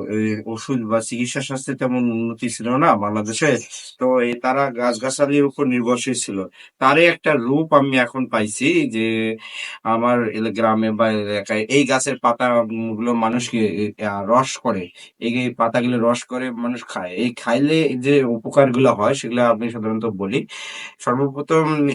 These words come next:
ক্যালসিয়ামের কিছুটা ঘাটতি পূরণ করে এবং এখান থেকে নাকি দাহত্র বা মেহ এই ধরনের সমস্যাগুলো সমাধান হয়ে থাকে বেশিরভাগ ক্ষেত্রে।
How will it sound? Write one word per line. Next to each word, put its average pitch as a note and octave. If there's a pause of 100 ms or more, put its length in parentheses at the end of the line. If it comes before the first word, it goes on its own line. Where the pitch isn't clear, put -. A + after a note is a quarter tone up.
ক্যালসিয়ামের C#3 (220)
কিছুটা B2
ঘাটতি A2
পূরণ A#2+
করে A2
এবং B2+ (320)
এখান C3
থেকে C#3+
নাকি C3+ (560)
দাহত্র A#2+
বা B2+
মেহ A#2 (320)
এই C3+
ধরনের C#3
সমস্যাগুলো B2+
সমাধান A#2
হয়ে A2+
থাকে A#2+
বেশিরভাগ C#3+
ক্ষেত্রে। A#2